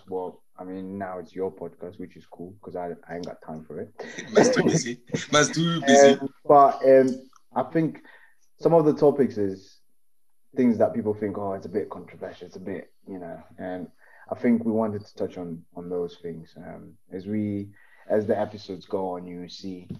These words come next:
Speaker 1: someone will do some deep dives into
Speaker 2: Mm-hmm.
Speaker 1: certain things that people kinda shy away from talking about. And I think, like you said, we're not experts.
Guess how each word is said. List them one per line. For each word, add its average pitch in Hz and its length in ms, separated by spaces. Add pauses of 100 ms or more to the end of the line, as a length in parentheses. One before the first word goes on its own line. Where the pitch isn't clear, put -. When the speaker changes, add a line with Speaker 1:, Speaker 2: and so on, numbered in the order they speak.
(140)
Speaker 1:
someone 92 500
will 92 200
do 98 220
some 87 280
deep 104 300
dives 95 540 (460)
into 98 280
Speaker 2:
Mm-hmm. 127 120 (140)
Speaker 1:
certain 151 360
things 127 260
that 101 200
people 113 320
kinda 104 300
shy 104 300
away 95 300
from 87 260
talking 82 360
about. 85 340
And 90 120
I 87 40 (100)
think, 98 260 (1400)
like 143 260
you 143 120
said, 135 280
we're 127 140
not 131 200
experts. 135 640